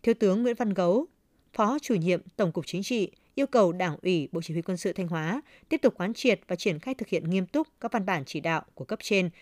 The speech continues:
về xây dựng và thực hiện quy chế dân chủ ở cơ sở, đẩy mạnh xây dựng chỉnh đốn Đảng và hệ thống chính trị, nâng cao chất lượng công tác giáo dục chính trị,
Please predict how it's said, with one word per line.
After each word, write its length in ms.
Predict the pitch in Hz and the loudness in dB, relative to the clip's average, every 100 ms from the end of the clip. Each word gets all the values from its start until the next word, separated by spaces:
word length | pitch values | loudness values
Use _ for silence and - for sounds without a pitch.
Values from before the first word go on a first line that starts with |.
| - _ | -20 _
về 120 | 214 | 2
xây 180 | 208 294 | 4 2
dựng 200 | 262 208 | 4 2
và 80 | - | 2
thực 160 | 160 170 | -8 -4
hiện 140 | 185 | -4
quy 120 | - 190 | -2 -4
chế 180 | - | -2
dân 160 | 160 220 | -2 -4
chủ 200 | - 202 | -2 -2
ở 120 | 147 | -2
cơ 140 | 147 170 | -6 -2
sở, 280 | 202 180 139 _ _ - | 2 2 0 _ _ -10
đẩy 100 | - | -2
mạnh 180 | 220 220 | 0 0
xây 180 | 214 294 | 0 0
dựng 220 | 262 214 | 2 0
chỉnh 180 | - 175 | 0 -4
đốn 180 | 151 190 | -2 -2
Đảng 260 | 226 175 139 - | -2 -4 -6 -6
và 140 | 175 | -4
hệ 160 | 165 - | -2 -4
thống 200 | - 156 | -6 -6
chính 160 | - 180 | -6 -4
trị, 260 | - 196 - _ _ _ - _ | 2 0 0 _ _ _ -20 _
nâng 120 | 254 | -2
cao 120 | 254 | 0
chất 140 | 262 302 | 0 2
lượng 200 | 269 175 | 2 2
công 160 | 185 170 | -4 -4
tác 120 | 233 | -4
giáo 180 | 180 196 | -2 0
dục 160 | 233 | -2
chính 180 | - 185 | -2 -4
trị, 280 | - 240 185 | 0 0 0